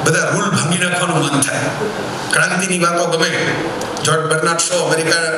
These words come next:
અરે, બ્રિટનના બહુ મોટા નાટ્યકાર, એ હસતા હસતા એવું કહેતા કે વીસ વર્ષે તમે સામ્યવાદી ન હો તો તમારે સમજી લેવાનું કે તમારી પાસે દિલ નથી.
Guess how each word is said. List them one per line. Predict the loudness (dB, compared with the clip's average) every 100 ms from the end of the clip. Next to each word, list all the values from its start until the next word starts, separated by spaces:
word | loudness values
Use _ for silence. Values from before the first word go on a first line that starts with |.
| 0
અરે, | 0 0
બ્રિટનના | 0 0 0 2
બહુ | 2 2
મોટા | 2 0
નાટ્યકાર, | 0 -2 -2 0 0 -2 -4 -6 -8 -8 -6 -6 -6 -2
એ | 0
હસતા | 0 0
હસતા | -2 0
એવું | 0 0
કહેતા | 0 0 0 -2 -2 -4 -6 -8 -8 -8 -8 -8 -6 -2
કે | 0
વીસ | 2 2 2 0
વર્ષે | 0 0 0
તમે | 2 2
સામ્યવાદી | 2 0 2 2 2 2
ન |
હો | 2 2 0 0 -2 -2 -4 -2
તો | 0
તમારે | 2 2 2
સમજી | -2 -2 0
લેવાનું | 0 0 2
કે | 0
તમારી | 0 0
પાસે | 0 0
દિલ | 0 0 0
નથી. | -2 -2